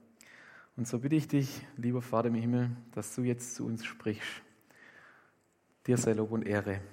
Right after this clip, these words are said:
Amen. Lukas vierundzwanzig, wer eine Bibel dabei hat, darf gerne aufschlagen.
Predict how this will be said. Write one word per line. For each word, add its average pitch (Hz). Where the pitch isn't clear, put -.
Amen. 104
Lukas 151
vierundzwanzig, 110
wer 104
eine 110
Bibel 131
dabei 120
hat, 135
darf -
gerne 113
aufschlagen. 123